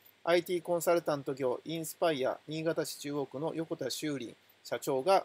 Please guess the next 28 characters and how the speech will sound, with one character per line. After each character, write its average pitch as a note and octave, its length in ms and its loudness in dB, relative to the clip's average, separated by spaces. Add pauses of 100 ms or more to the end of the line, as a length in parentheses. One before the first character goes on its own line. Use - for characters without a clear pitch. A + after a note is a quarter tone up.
(100)
講 D#3 160 0
師 B2 120 -4
を G2+ 40 -4
務 - 260 -6
め G2 60 -12
た - 80 -20
と。 - 100 -20 (520)
え、 C#3+ 60 -6
日 E3 180 -2
報 C3+ 120 2
さ B2+ 120 -2
ん、 A2+ 40 -8
漢 A#2+ 180 -2
字 A#2+ 80 -4
合 A#2+ 40 2
っ - 40 -6
て - 80 -18
ま F2+ 120 -18
す - 120 -12
ね。 C3 140 -4 (400)
え、 A#2+ 140 -2
ひ - 120 -12
ら-、 D#3+ 160 4
ひ - 140 -2
ら D#3+ 100 10
が D#3+ 80 6
な D#3 140 6
も、 C#3+ 200 0